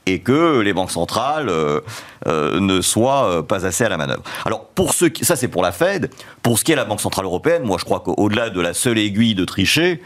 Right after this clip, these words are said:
euh, moi, l'aiguille que je vois dans la Banque centrale européenne, c'est surtout de faire ce que fait la Fed. Parce que, <laughs> si vous voulez, j'ai quand même le sentiment que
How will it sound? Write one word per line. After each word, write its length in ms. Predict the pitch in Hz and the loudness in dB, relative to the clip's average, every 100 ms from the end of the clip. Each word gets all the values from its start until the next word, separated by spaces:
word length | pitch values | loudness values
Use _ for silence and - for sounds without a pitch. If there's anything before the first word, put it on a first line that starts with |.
| - - - | -16 -18 -4
euh, 580 | 92 92 90 87 87 87 | 0 2 2 4 4 4
moi, 200 | 110 143 | 4 2
l'aiguille 440 | 123 131 143 151 107 | 2 0 2 2 2
que 140 | 104 | 2
je 100 | 95 | 2
vois 320 | 107 104 120 113 | 2 2 0 0
dans 100 | 85 | 0
la 100 | 85 | 0
Banque 180 | 135 | 0
centrale 340 | - 110 - 117 | -2 -2 -2 -2
européenne, 520 | 101 104 120 151 170 | -2 0 0 0 0
c'est 140 | 139 98 | 0 0
surtout 340 | - 85 160 147 | 0 0 2 4
de 80 | |
faire 180 | 101 135 | 2 0
ce 40 | 131 | 0
que 80 | 113 | 0
fait 120 | 92 | 0
la 100 | 123 | -2
Fed. 340 | 156 123 90 - - - - - | -2 -2 -4 -12 -20 -20 -18 -8
Parce 140 | 90 - | -4 0
que, 80 | |
<laughs> 20 | 123 | 0
si 200 | - - | 2 2
vous 180 | - 185 | 2 2
voulez, 380 | 185 160 165 - - - - | 4 2 0 -4 -14 -18 -6
j'ai 220 | 90 117 139 | -2 0 0
quand 100 | 127 | 0
même 140 | 117 | 2
le 100 | 104 | 0
sentiment 560 | 101 98 - 113 143 165 | 0 -2 0 2 4 2
que 340 | - 101 90 | 4 4 2